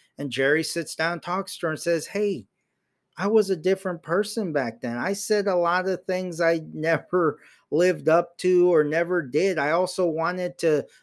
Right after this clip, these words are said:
live in Alaska by myself, and I'm not doing that right now. You know, so obviously my life changed, my goals changed, my,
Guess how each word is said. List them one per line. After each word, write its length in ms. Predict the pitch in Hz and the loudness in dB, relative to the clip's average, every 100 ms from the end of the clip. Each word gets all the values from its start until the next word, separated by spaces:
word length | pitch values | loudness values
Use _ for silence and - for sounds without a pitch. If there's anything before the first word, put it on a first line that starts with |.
| - | -6
live 280 | 147 202 | 0 2
in 140 | 202 190 | 0 -2
Alaska 760 | 170 160 165 208 208 - 175 | -2 -4 -6 -6 -8 0 2
by 220 | 139 151 147 | 2 0 0
myself, 720 | 165 160 - 202 214 185 147 | 0 -2 -4 -4 -2 -4 -4
and 220 | 135 131 | -4 -4
I'm 180 | 139 165 | -6 -4
not 280 | 170 160 127 | -4 -4 -2
doing 340 | 160 170 156 | -2 -2 -4
that 280 | 151 226 233 | -4 -4 0
right 260 | 170 151 | 0 0
now. 400 | 143 139 175 233 233 _ _ _ _ _ | -2 -6 -4 -6 -6 _ _ _ _ _
You 100 | - | -6
know, 240 | 156 214 202 | -2 -2 -2
so 280 | - 175 170 - | -2 -4 -4 -4
obviously 680 | 202 214 208 196 - 180 175 | -4 0 0 0 -2 -2 -2
my 260 | 165 165 | 0 -2
life 380 | 160 147 143 143 | 0 -2 -2 -6
changed, 440 | - 127 135 165 | -8 -6 -6 -8
my 140 | 156 135 | -6 -6
goals 500 | 113 120 127 139 - | -4 0 0 0 -6
changed, 440 | - 135 156 156 | -10 -8 -8 -8
my, 320 | 143 127 117 | -6 -4 -4